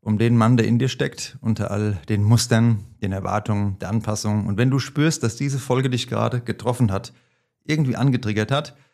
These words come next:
dann ist es kein Zufall, dann ist es vielleicht jetzt wirklich an der Zeit, genauer hinzuschauen und hier etwas zu ändern.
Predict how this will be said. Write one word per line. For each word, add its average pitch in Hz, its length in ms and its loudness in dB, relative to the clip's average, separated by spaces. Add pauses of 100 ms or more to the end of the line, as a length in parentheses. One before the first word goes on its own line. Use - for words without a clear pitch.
(160)
dann 101 200 -2
ist 120 180 -4
es 110 100 -6
kein 104 200 0
Zufall, 135 580 0 (380)
dann 104 140 -2
ist 113 100 -2
es 120 120 -2
vielleicht 110 340 0
jetzt 117 180 -4
wirklich 113 300 -4
an 101 120 -2
der 98 100 -2
Zeit, 98 380 -4 (680)
genauer 127 320 2
hinzuschauen 143 680 0
und 101 180 -6
hier 120 220 -4
etwas 104 360 -6
zu - 200 -8
ändern. 127 440 0